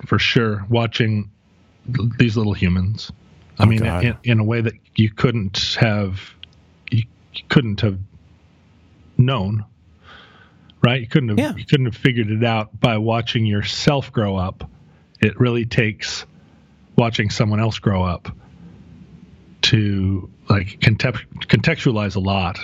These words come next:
Speaker 1: and it doesn't make my o-, own childhood make any more sense to me.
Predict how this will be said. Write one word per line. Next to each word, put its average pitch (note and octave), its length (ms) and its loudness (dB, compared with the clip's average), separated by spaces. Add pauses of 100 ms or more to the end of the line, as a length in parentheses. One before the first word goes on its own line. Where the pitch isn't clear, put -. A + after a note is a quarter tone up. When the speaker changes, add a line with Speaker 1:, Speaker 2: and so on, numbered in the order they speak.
Speaker 1:
and E2+ 220 0 (1700)
it B2+ 120 4
doesn't G#3+ 300 2
make G#3 200 0
my D#3+ 340 2
o-, - 180 -10 (160)
own G3+ 340 4
childhood G#2+ 1000 -2
make F2+ 260 0
any E2+ 160 2
more D2+ 240 0
sense - 360 -2
to - 100 -4
me. - 300 -8